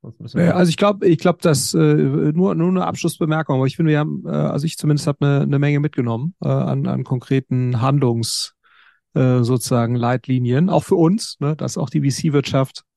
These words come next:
Speaker 2: sich jetzt natürlich drüber mokieren kann, dass die Digitalwirtschaft dazu wenig tut, aber wir müssen das letztendlich für uns genauso, äh, sehen und dass, äh,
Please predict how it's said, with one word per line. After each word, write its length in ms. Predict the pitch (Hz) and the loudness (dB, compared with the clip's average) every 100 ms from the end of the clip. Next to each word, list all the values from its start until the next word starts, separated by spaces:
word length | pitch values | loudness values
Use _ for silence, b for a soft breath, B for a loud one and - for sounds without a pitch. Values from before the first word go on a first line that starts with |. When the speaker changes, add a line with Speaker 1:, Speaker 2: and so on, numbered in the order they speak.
| B B _ | B B _
Speaker 2:
sich 120 | - | -8
jetzt 160 | 131 | -4
natürlich 240 | 127 143 127 | -2 0 0
drüber 240 | 147 139 | 2 2
mokieren 460 | 135 127 - 160 147 | 2 -2 2 0 2
kann, 200 | 151 131 | -2 0
dass 160 | 131 | -2
die 140 | - 131 | -2 -2
Digitalwirtschaft 720 | 135 127 143 135 127 135 127 | 0 0 0 0 0 -2 -2
dazu 260 | 131 - 127 | -2 -2 -2
wenig 220 | 131 127 | -2 -2
tut, 240 | - 139 | -2 0
aber 200 | - 120 | 2 0
wir 120 | 120 127 | 2 0
müssen 240 | 127 - | 0 -2
das 140 | 113 | -2
letztendlich 400 | 127 120 123 117 | -2 -2 -2 -2
für 80 | - | -2
uns 140 | 120 - | -2 0
genauso, 560 | 120 123 113 107 104 - | 0 2 2 -2 -2 -4
äh, 240 | - - 113 | -2 0 0
sehen 380 | 117 113 127 | 0 0 0
und 180 | 147 110 | -2 -2
dass, 240 | 123 - 131 | -4 -4 -2
äh, 380 | 123 123 120 | 2 2 0